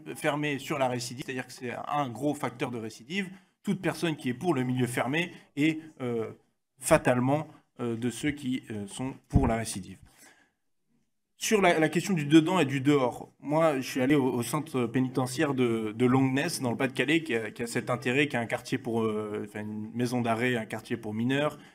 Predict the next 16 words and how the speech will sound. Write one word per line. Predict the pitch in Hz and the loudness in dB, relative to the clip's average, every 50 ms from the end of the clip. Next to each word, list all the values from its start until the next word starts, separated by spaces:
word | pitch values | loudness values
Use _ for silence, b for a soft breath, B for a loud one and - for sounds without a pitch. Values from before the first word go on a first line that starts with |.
| B B _ | B B _
il | - 113 | -8 -6
y | |
a | 110 110 107 | -6 -4 -4
la | 113 113 | -4 -4
maison | 117 117 110 117 117 | -2 -2 -2 -2 0
d'arrêt | 117 110 110 117 117 107 | 0 0 0 0 -2 -2
pour, | 104 - 101 101 101 98 | -4 -8 -12 -12 -12 -12
pour | - - 104 104 | -12 -12 -8 -4
majeurs, | 113 120 120 127 143 143 139 139 139 B B B B B _ - | -4 -4 0 0 2 2 2 0 -4 B B B B B _ -6
il | 120 | -6
y | |
a | 117 | -4
un | 117 | -4
centre | 113 - - 123 117 | -4 -2 -2 -2 0
de | 107 110 | 0 0
détention, | 113 113 110 127 127 123 - 160 151 147 147 | -2 -2 -2 -2 -2 -2 -4 -4 -4 -4 -6